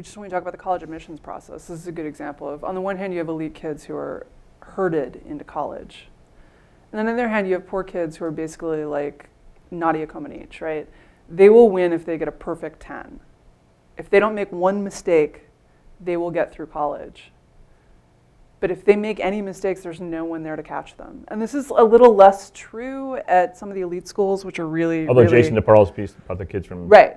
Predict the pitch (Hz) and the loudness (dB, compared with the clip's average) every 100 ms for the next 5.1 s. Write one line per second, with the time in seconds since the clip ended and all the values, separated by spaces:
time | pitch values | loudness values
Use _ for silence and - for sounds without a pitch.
0 | - 101 90 - 90 76 90 85 78 85 | -2 -2 -2 -6 -12 -6 -4 -2 -2 -4
1 | 90 - 113 - - 90 85 87 95 104 | -6 -4 -4 -4 -10 -4 -4 4 4 4
2 | 101 101 92 85 82 98 92 87 87 87 | 2 2 2 0 0 0 4 4 4 0
3 | 87 80 - 110 117 117 113 120 113 113 | -2 -4 -6 2 4 6 4 0 -6 -6
4 | 101 95 90 104 98 87 117 113 107 107 | -4 -4 -2 -4 -2 -4 -4 -6 -6 -8